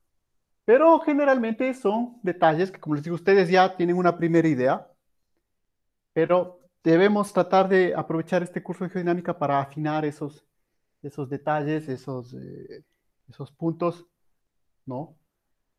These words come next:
Porque ya saben que la tectónica de placas es para los, eh, estudiantes de geociencias lo mismo que la teoría de evolución para los estudiantes de ecosistemas, ¿no? Es la teoría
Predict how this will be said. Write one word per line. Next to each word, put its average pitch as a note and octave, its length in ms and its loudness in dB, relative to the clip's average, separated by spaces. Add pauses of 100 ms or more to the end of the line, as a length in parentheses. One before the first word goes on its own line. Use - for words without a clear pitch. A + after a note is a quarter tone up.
(400)
Porque D3+ 580 2
ya D#3+ 100 4
saben C#4+ 260 2
que D#3+ 100 0
la C#3+ 160 -2
tectónica F3+ 560 -2
de F3+ 100 -2
placas F3+ 540 -4
es - 720 -8
para C#3 200 0
los, C3+ 580 -10
eh, B2 320 -14
estudiantes D#3 480 -6
de D3+ 80 -10
geociencias E3+ 540 -2
lo D#3+ 80 -2
mismo D3+ 340 -4
que D3+ 120 -6
la C3 140 -4
teoría C#3+ 180 -2
de C#3 80 -4
evolución C#3 400 -6
para D#3 140 -6
los C3 100 -8
estudiantes C3+ 280 -12
de C3 80 -10
ecosistemas, B2+ 640 -10
¿no? C#3+ 160 -12
Es E3 100 -14
la A#2+ 80 -12
teoría F3 480 -6